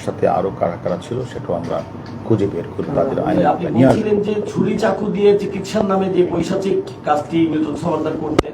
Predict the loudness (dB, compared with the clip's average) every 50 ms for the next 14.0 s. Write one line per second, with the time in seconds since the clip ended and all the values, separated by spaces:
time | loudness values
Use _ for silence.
0 | -12 -10 -12 -12 -12 -12 -14 -16 -16 -14 -16 -12 -12 -10 -10 -12 -12 -14 -12 -10
1 | -10 -8 -8 -8 -8 -8 -6 -6 -6 -4 -4 -4 -4 -2 -2 0 0 0 0 0
2 | -2 -2 0 2 2 4 4 2 2 0 -2 -2 -4 -4 -4 -6 -8 -10 -12 -14
3 | -16 -14 -10 -10 -4 0 2 4 6 6 6 6 4 2 0 0 0 0 2 2
4 | 0 0 0 2 2 4 6 4 4 4 2 0 0 0 2 0 2 6 8 8
5 | 8 8 8 6 8 6 6 6 8 8 8 8 8 4 -2 -12 -16 -16 -12 -6
6 | 0 4 6 6 8 8 6 6 6 4 4 4 4 2 2 0 -4 -12 -16 -16
7 | -18 -18 -18 -18 -20 -20 -20 -20 -20 -20 -20 -18 -18 -18 -18 -18 -12 -6 -4 -4
8 | 0 4 6 6 8 8 6 6 8 6 6 6 6 0 2 4 4 4 4 6
9 | 4 4 4 2 0 2 4 6 6 6 4 4 2 -2 -6 -12 -14 -16 -16 -16
10 | -16 -16 -16 -16 -14 -10 -4 0 2 4 6 6 6 6 6 4 4 2 -2 -6
11 | -14 -16 -16 -16 -18 -16 -16 -16 -16 -16 -16 -14 -14 -10 -10 -10 -4 2 2 4
12 | 6 8 6 6 6 4 2 2 2 2 4 4 6 8 8 6 6 2 0 -2
13 | -2 0 2 2 2 2 0 -2 -2 -2 -2 -2 0 0 0 2 2 0 -2